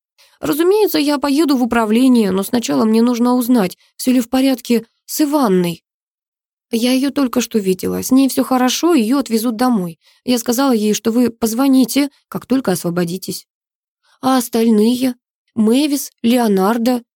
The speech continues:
Надин, Трина?" "Тоже. С ними..." Ева осеклась, прокашлялась. "С ними все хорошо". "Ну, тогда я могу быть спокоен".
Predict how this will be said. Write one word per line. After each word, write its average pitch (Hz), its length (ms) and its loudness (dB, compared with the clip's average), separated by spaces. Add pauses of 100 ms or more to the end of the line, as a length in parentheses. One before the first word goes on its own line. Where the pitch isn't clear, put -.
(120)
Надин, 233 520 2
Трина?" 240 520 2 (720)
"Тоже. 220 420 0 (220)
С - 100 -8
ними..." 269 420 2 (440)
Ева 175 240 -6
осеклась, 247 440 -4
прокашлялась. 233 720 -6 (260)
"С - 80 -10
ними 277 220 2
все 269 180 -2
хорошо". 262 540 -4 (880)
"Ну, 453 200 0
тогда 214 380 -2
я 220 180 0
могу 202 260 0
быть 190 180 0
спокоен". 170 680 -4